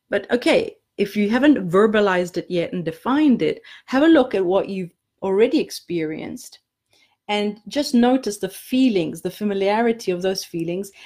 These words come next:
and just reach for what would you prefer. And just before you doze off,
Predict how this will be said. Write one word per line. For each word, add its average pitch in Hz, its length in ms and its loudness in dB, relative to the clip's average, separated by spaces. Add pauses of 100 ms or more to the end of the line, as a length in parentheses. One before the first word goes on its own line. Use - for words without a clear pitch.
(200)
and 262 140 4
just 403 240 2
reach 240 520 0
for 185 520 2 (460)
what 240 280 2
would 226 220 0
you 226 100 2
prefer. 208 720 -6 (1000)
And 220 140 -4
just 294 160 -4
before 302 260 -2
you 262 140 2
doze 208 300 2
off, 175 380 -2